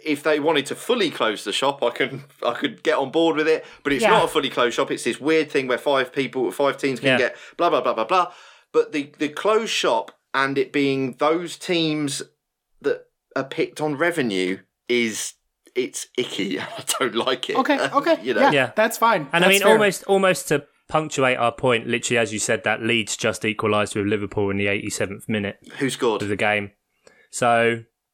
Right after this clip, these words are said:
Speaker 3: you know, I don't know who scored. What am I? The, uh,
Speaker 1: <laughs>
Speaker 3: Diego Llorente. Um, you know, it's, that, that is the kind of point. That's, that's it. And so
Speaker 2: Okay.
Speaker 3: I,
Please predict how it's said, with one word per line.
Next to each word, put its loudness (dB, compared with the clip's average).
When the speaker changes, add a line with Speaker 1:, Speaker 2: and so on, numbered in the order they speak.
Speaker 3:
you -6
know, 0
I -2
don't 4
know 6
who 2
scored. 2
What 4
am 2
I? 4
The, 2
uh, 0
Speaker 1:
<laughs> -4
Speaker 3:
Diego 4
Llorente. 0
Um, 2
you 0
know, 4
it's, -4
that, 2
that 4
is 2
the 0
kind 0
of -10
point. 0
That's, -2
that's -2
it. 0
And -2
so 2
Speaker 2:
Okay. 2
Speaker 3:
I, 2